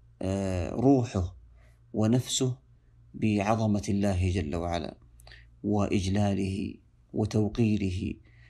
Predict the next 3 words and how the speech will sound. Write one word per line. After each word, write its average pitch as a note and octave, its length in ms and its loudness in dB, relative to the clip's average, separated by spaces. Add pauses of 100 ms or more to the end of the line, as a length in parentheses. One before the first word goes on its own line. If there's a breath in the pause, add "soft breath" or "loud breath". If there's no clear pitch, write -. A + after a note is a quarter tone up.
(140 soft breath)
والتأدب A2 720 0
معه G#2 640 0 (520 soft breath)
وخشيته G#2+ 960 -2